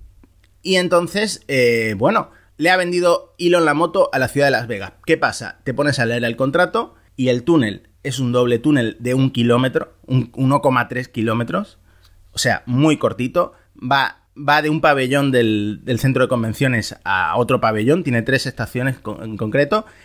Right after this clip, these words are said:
El trayecto dura un minuto, hacerlo andando sería, pues, quince minutos. Pero estamos hablando de nuevo de un túnel asfaltado, cero rieles, eh, cero, eh, coches de esto de Scalextric.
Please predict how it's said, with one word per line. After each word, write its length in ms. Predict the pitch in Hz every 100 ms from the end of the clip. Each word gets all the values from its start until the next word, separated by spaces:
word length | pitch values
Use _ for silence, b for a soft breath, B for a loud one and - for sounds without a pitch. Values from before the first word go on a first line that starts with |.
| B
El 140 | -
trayecto 400 | 123 135 160 -
dura 280 | 139 147 127 -
un 180 | 160
minuto, 600 | 147 139 147 196 254 - _ _ -
hacerlo 320 | 113 139 131
andando 340 | 127 135 131
sería, 400 | 104 107 113 113
pues, 180 | 98 92
quince 320 | - 117 117 110
minutos. 480 | 107 139 190 190 _ _ _ _ - - _
Pero 480 | - 208 220 262 - _ _
estamos 360 | - - 165 160
hablando 240 | 147 160
de 100 | 147
nuevo 240 | 156 190 185
de 60 |
un 120 | 143
túnel 340 | 143 180 226 -
asfaltado, 680 | 120 117 - 107 120 127 98
cero 260 | - 131 120
rieles, 640 | 110 147 196 196 202 185 - b b b
eh, 800 | 127 123 123 123 117 120 120 123
cero, 800 | 131 151 143 139 139 143 147 127
eh, 280 | 135 127 117
coches 520 | 175 156 160 143 139
de 80 | 147
esto 240 | 143 147
de 180 | 139 139
Scalextric. 800 | - 156 196 - 202 202 208 -